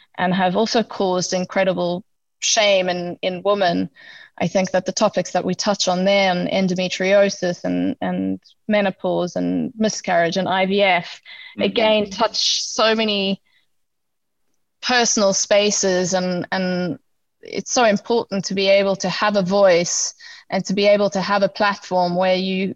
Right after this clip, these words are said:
Speaker 1: you can, as a, as a group and a, as a team, change people's minds, make people feel better, make them go through a kind of catharsis, it's incredibly special and, and fulfilling.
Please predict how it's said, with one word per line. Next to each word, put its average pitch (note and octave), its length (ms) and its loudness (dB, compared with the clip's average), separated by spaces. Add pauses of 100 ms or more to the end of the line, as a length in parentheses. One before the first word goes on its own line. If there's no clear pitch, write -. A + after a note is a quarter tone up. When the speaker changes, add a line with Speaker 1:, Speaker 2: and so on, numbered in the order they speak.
Speaker 1:
you F#3 320 -4
can, G3 460 0
as F3+ 200 -2
a, F3+ 340 0
as F3+ 180 -4
a F#3 120 -6 (400)
group G#3 300 0
and F#3 120 -2
a, F#3 200 -2
as F#3 140 -2
a F3+ 80 -4
team, F#3 640 -2 (760)
change G#3 920 0 (580)
people's G#3+ 360 -2
minds, G3 800 0
make G3 260 0
people G#3 280 -2
feel G3 280 2
better, F#3 720 2
make G3 360 -2
them F#3+ 320 0 (920)
go G#3+ 200 6
through A3+ 360 2
a G#3 60 2
kind G3+ 320 -2
of G3 240 -2
catharsis, G#3 1040 0 (420)
it's - 460 -12
incredibly G#3+ 560 -2
special F3+ 540 -2
and, F3 320 -4
and E3+ 160 -4
fulfilling. F3 480 -6